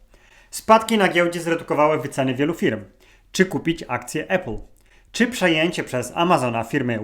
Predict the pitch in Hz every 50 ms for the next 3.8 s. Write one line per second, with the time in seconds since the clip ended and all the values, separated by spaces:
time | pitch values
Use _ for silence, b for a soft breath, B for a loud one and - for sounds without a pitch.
0 | 113 123 131 143 160 165 151 123 120 113 - 131 151 180 - B B B B B
1 | B - - - - 170 165 165 185 180 175 165 151 135 160 147 156 151 156 165
2 | 165 147 143 139 - - - 165 156 160 156 135 127 123 113 131 143 135 131 123
3 | 127 127 120 123 117 - 131 - - 175 127 107 104 - -